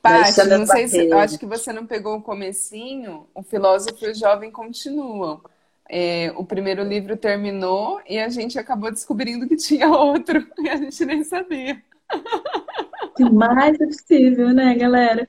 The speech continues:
Speaker 1: E só pra, pra deixar um spoiler pra amanhã,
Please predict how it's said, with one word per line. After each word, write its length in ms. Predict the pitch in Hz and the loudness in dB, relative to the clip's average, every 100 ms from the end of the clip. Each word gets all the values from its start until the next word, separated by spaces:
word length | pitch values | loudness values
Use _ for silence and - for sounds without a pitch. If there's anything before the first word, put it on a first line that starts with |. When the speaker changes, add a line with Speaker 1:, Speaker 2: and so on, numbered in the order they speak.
| - - - - - | -10 -20 -18 -18 2
Speaker 1:
E 80 | 247 | 4
só 220 | 247 262 | 6 4
pra, 220 | 269 285 | 6 4
pra 160 | 302 269 | 6 6
deixar 320 | 277 277 269 | 6 6 4
um 100 | 262 | 0
spoiler 640 | - - 240 226 233 233 220 | -2 0 4 6 6 4 2
pra 140 | 220 | 0
amanhã, 720 | 208 202 190 196 240 262 208 | 2 2 4 6 6 6 2